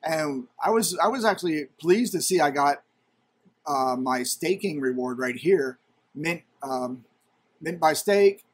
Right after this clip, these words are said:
Zerg pool. That is the pool I'm on, and I got ninety. So that was pretty cool.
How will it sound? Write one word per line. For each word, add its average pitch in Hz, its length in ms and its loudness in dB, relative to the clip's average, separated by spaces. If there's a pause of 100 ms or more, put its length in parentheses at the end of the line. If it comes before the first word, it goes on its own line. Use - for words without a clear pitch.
Zerg 170 320 -4
pool. 165 400 -2 (680)
That 143 180 -2
is 135 120 -4
the 143 80 -6
pool 165 240 -2
I'm 160 160 4
on, 156 340 0
and 135 140 -6
I 135 60 -4
got 131 200 -2
ninety. 127 480 -2
So - 120 -6
that 214 100 0
was 220 100 -2
pretty 202 220 2
cool. 139 380 -2